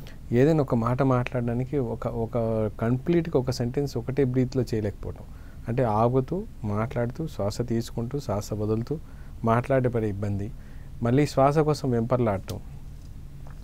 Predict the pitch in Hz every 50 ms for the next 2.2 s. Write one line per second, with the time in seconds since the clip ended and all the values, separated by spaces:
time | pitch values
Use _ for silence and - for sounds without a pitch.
0 | - - - - - - 123 117 113 120 123 135 143 147 131 131 127 131 135 131
1 | 123 127 120 - 131 123 117 113 - 110 113 107 110 110 110 107 107 - - 113
2 | - 110 104